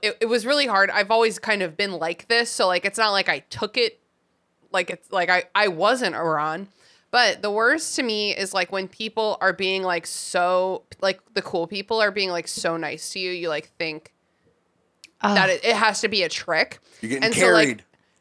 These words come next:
Speaker 1: I think,
Speaker 2: Yeah.
Speaker 1: like, shit like this is, like, is, like, "Dude, Ron, you're our favorite, man. You're the best because you suck so much. Like, thanks.
Speaker 2: Mm-hmm.
Speaker 1: You're our king."
Speaker 2: Yeah.
Speaker 1: Like,
Speaker 3: Yeah.
Speaker 1: that shit is so sinister.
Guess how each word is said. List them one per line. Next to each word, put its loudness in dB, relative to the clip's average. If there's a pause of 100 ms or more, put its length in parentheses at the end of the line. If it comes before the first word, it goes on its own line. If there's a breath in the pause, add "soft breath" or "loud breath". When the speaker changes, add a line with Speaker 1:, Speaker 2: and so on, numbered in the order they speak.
(260)
Speaker 1:
I 2
think, 0
Speaker 2:
Yeah. 4
Speaker 1:
like, -2
shit 0
like 0
this 0
is, -2
like, 0
is, -4
like, 0 (200)
"Dude, 0
Ron, 2
you're 4
our 6
favorite, -2
man. -8
You're 0
the -10
best -2
because -2
you -4
suck 0
so 0
much. -8
Like, -4
thanks. -2
Speaker 2:
Mm-hmm. -4 (160)
Speaker 1:
You're 2
our 0
king." -4
Speaker 2:
Yeah. -2
Speaker 1:
Like, 0
Speaker 3:
Yeah. -14 (120)
Speaker 1:
that 0
shit -2
is -4
so 0
sinister. -8